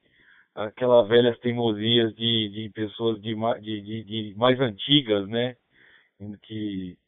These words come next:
cara, é, é, é incrível, né? Ele começou a, a, a ter um, um, uns apagões aí e não contava nada pra ninguém, né? E E aí, eh, a gente foi descobrir que ele tava tendo A V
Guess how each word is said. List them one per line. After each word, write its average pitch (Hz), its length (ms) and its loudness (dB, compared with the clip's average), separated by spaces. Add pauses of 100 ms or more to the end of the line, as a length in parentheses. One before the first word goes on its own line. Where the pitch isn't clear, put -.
(760)
cara, 110 360 4
é, 107 40 0
é, 107 600 0
é 117 80 -2
incrível, 110 520 0
né? 104 120 -4
Ele 107 140 -2
começou 120 680 0 (300)
a, - 40 -6
a, 107 760 2
a 107 40 -6
ter 117 280 2
um, 104 420 -4 (680)
um, 101 500 -10
uns 107 100 -2
apagões 110 840 4
aí 107 260 4
e 123 40 -4
não 131 120 -4
contava 127 560 2
nada 127 240 2
pra 127 160 -2
ninguém, 117 460 -4 (560)
né? 104 320 -6
E 104 760 -6 (760)
E 110 120 -2
aí, 113 520 4
eh, 117 220 4 (100)
a 104 60 -2
gente 110 160 -8
foi 117 140 -2
descobrir 110 480 -4
que 123 100 -10
ele 120 100 -4
tava 120 320 2
tendo 120 680 2
A 113 80 6
V 107 180 -6